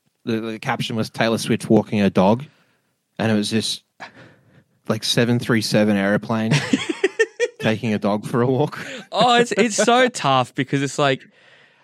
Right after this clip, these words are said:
Speaker 2: on one hand, yeah, Tay Tay flies lots. Like, on one hand, yeah.
Speaker 1: Yeah.
Speaker 2: Swift flies.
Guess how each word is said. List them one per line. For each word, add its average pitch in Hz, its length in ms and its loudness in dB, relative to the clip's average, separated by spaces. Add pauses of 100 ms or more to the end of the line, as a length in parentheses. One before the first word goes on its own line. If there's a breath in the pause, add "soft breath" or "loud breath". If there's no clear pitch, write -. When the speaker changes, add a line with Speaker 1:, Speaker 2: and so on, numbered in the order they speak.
(120)
Speaker 2:
on 170 160 2
one 180 200 4
hand, 127 480 2
yeah, 127 320 0 (1700)
Tay 180 160 4
Tay 165 180 4
flies 127 420 2
lots. 117 540 -10 (180)
Like, 120 200 0
on 147 140 2
one 160 160 4
hand, 139 380 0
yeah. 120 320 0
Speaker 1:
Yeah. 85 280 -10 (160)
Speaker 2:
Swift - 380 0
flies. 120 580 0